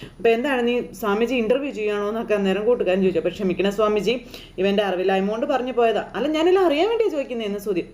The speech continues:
അപ്പൊ ഒരക്ഷരം മിണ്ടരുതെന്ന് സ്വാമിജി പറഞ്ഞു. ഇവന്റെ കഷ്ടതകൾക്ക് വേറെ ആരും കാരണക്കാരനല്ല, ഇവന്റെ വാ തന്നെയാണ് കാരണമെന്ന് സ്വാമിജി അന്നേരം പറഞ്ഞു. അപ്പൊ "നിന്നോട് ഞാൻ പറഞ്ഞിട്ടുണ്ട് മിണ്ടാതിരിക്കാൻ, വാ അടച്ചിരിക്കടാ" എന്ന് പറഞ്ഞുകൊണ്ട് കൂട്ടുകാരൻ ദേഷ്യപ്പെടുക.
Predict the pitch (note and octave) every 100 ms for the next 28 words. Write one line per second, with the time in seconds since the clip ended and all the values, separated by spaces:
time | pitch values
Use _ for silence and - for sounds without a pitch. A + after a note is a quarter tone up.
0 | - F3 G3 G3 F3+ - A#3 A#3 G#3+ F#3+
1 | G3 G#3+ F#3 F3+ G3+ A#3 F#3 E3+ C4 A3
2 | E3+ - - - - A#3+ D4 D#4+ D#4+ B3+
3 | C4 B3+ B3 A#3 A3+ G3+ - G3+ G#3 G3
4 | F#3+ F#3+ G3+ C4+ B3 G3+ G3+ G3+ G#3+ G#3
5 | A3 G#3+ E3 E3+ F#3+ - - A#3+ B3+ A3+
6 | A#3+ A#3 A#3 C#4+ C4+ A#3 A3+ G3+ A3+ A3
7 | G3 A3 G#3+ G3+ A#3+ D#4 C#4 C#4 C4+ A3+
8 | G3 F#3 F3 E3 - - - E3+ A3 A#3
9 | B3 A3+ A#3 A#3+ G#3+ G3 F#3+ - F#3 G#3
10 | B3 E3+ E3 F3 E3+ F3 E3+ F#3 G3 G3+
11 | A3 F3+ F#3+ - - - - D#4 D#4+ D#4+
12 | A3+ G#3 F3